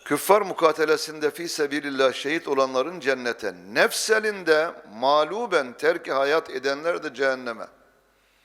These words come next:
Bazıları da nefsinin esiri olurlar. Kur'an-ı Kerim'de bu tabir vardır. Eferaeyte men ittakada ilahehu hevahu. Nefsinin arzularına tapanları gördün mü Habibim?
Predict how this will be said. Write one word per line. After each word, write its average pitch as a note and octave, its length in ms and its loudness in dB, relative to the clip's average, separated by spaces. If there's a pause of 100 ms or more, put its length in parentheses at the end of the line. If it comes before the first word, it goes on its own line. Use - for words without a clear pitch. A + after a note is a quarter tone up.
(500)
Bazıları C3+ 540 0
da F3 80 -2
nefsinin D3 600 -6 (360)
esiri C#3 360 -4
olurlar. G#2+ 500 -2 (340)
Kur'an-ı A2+ 300 -4
Kerim'de A2+ 420 -6
bu A#2+ 80 -10
tabir A2+ 360 -2
vardır. B2+ 520 -4 (1160)
Eferaeyte D3+ 960 -2 (340)
men G#2+ 180 -6
ittakada C3 680 -2
ilahehu C3 920 -2
hevahu. A2+ 680 0 (760)
Nefsinin C3 500 -4
arzularına B2 680 0
tapanları B2 640 -4
gördün A#2 440 -4
mü C3+ 100 -10
Habibim? - 240 -12